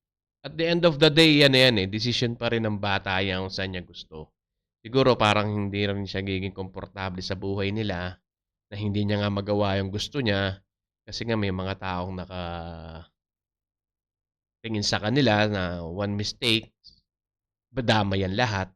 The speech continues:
Ganun. Yun ang ano eh, yun ang mahirap kapag masyado kang naging ano eh, naging popular sa tao. Nung image mo, okay lang sa image mo lang. Kaya lang, kapag maramihan kasi kayo, parang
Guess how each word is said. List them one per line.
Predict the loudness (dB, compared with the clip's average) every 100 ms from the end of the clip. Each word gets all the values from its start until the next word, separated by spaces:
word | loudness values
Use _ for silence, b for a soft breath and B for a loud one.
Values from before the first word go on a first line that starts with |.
| -6
Ganun. | -2 2 2 0
Yun | 0 0
ang | 2 2
ano | 2
eh, | 2 2
yun | 2
ang | 0
mahirap | 0 0 0 0 -4
kapag | -10 -10
masyado | -8 -4 -2 -2 -4
kang | -6
naging | -6 -8 -8 -8
ano | -10 -14
eh, | _ _ _ _ -10
naging | -4 -2 -2
popular | -4 -2 -2 -2
sa | -6
tao. | -6 -6 -8 -8 -12 -12
Nung | -10 -10 -10
image | -10 -4 0 0 0 0
mo, | 0 0 -2 -4 -4
okay | 0 0
lang | -2
sa | -4
image | -4 -2 -2 -4 -6
mo | -6
lang. | -4 -2
Kaya | -2 -2
lang, | -4 -8 -12 _ _ _ _ -10
kapag | -2 0
maramihan | 4 4 4 2 2 -2 -4
kasi | -6 -4
kayo, | -2 -2 -2
parang | -4 -4 -4 -6 -10